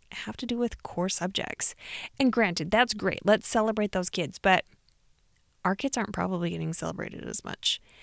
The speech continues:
This is an opportunity to celebrate those students and showcase those students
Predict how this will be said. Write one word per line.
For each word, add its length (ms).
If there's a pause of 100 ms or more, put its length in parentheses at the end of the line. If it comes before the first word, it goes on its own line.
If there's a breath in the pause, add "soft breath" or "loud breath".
(320 loud breath)
This 200
is 120
an 260
opportunity 920
to 300
celebrate 840 (100)
those 380
students 340
and 200
showcase 500
those 140
students 320